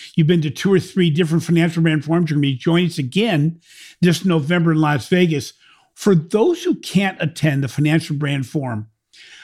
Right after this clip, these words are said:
how can listeners to the Banking Transform podcast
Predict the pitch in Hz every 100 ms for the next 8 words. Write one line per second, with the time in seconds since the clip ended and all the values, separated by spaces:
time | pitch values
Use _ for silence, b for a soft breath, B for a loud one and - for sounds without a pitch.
0 | B - 277 294 294 196 185 185 - 143
1 | - 165 143 175 175 - 170 151 - 160
2 | 147 139 156 147 139 120 117